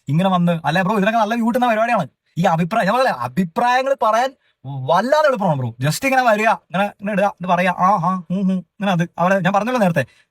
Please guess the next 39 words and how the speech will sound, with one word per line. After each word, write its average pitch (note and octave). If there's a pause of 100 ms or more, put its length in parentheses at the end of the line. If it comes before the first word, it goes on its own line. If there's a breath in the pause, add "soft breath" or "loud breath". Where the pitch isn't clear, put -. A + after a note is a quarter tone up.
ജഡ്ജ് E3
ചെയ്യാൻ A3+
ഭയങ്കര G#3
എളുപ്പമാണ്. E3
ഞാൻ D#3+
പറഞ്ഞല്ലോ, F#3
my, F3 (480)
I F#3
miss G3
my F#3 (140)
അണ്ണൻ, E3+ (100)
<laughs> G3+
I A3+
miss A#3
my A3
അണ്ണൻ A3+
ബ്രോ. F3 (420 loud breath)
അപ്പം, F#3+ (360)
ലൈക്ക്, E3 (720 loud breath)
അണ്ണനും F3
ഈ B3+
പറയുന്ന A#3
പോലെ, A#3+ (580)
ആ, G#3
ഈ G#3+
പറയുന്ന G#3+
കാര്യങ്ങളൊക്കെ G3+
ചെയ്ത് G3
അവിടെ E3
പോയിട്ട് F#3
അണ്ണനും F#3+
ആൾക്കാരെ F3+
കളിപ്പിച്ചോണ്ടിരിക്കുകയാണ്. D#3 (100)
<laughs> G#3
അപ്പൊ G#3+ (580 loud breath)
അതാണ്. C3
അപ്പൊ B2+
ഞാൻ F3
പുള്ളിനെ F3